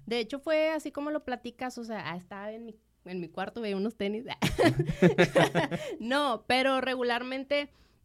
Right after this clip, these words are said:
eh, pues, todos tenemos la necesidad de, de tener un encuentro con Dios. Yo tenía todo, yo no sufrí como que, "Ay, o sea, el núcleo familiar está descompuesto,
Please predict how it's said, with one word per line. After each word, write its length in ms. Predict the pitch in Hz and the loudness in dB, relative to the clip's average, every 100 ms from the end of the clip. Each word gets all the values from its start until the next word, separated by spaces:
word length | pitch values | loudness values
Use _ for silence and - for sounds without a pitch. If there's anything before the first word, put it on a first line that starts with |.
| - | -4
eh, 540 | 208 196 190 185 180 - | -2 0 0 0 -2 -2
pues, 160 | 220 | -4
todos 220 | - 214 208 | 0 -2 0
tenemos 320 | 233 226 233 | -2 0 0
la 120 | 214 | 0
necesidad 600 | 202 202 196 180 165 180 | -2 -4 -4 -4 -2 -2
de, 260 | 190 170 185 | -4 -4 -6
de 220 | 170 160 | -6 -4
tener 260 | 175 170 | -2 -2
un 140 | 165 170 | -2 -4
encuentro 420 | 175 165 160 - | -4 -6 -8 -8
con 160 | 151 151 | -8 -4
Dios. 300 | 170 160 - _ _ _ _ _ _ _ _ _ _ _ | -4 -6 -12 _ _ _ _ _ _ _ _ _ _ _
Yo 180 | 190 208 | -2 0
tenía 240 | 220 247 240 | 0 -2 -2
todo, 320 | 214 196 175 | -2 0 0
yo 180 | 180 196 | 0 -2
no 120 | 208 | -2
sufrí 360 | 214 220 202 190 | -6 -6 -6 -6
como 320 | 220 226 214 | -6 -4 -4
que, 100 | 202 | -6
"Ay, 460 | 202 202 202 196 190 | -6 -8 -8 -6 -8
o 60 | |
sea, 360 | 196 190 185 180 | -8 -8 -6 -4
el 100 | 190 | -4
núcleo 320 | 190 185 214 | -6 -6 -6
familiar 760 | 220 220 190 185 202 208 214 208 | -4 -4 -4 -2 -2 -2 -2 -6
está 240 | 202 190 | -6 -6
descompuesto, 1300 | 190 196 190 180 180 214 226 226 220 214 - 202 | -6 -8 -8 -8 -4 -2 -2 -2 -4 -6 -2 -2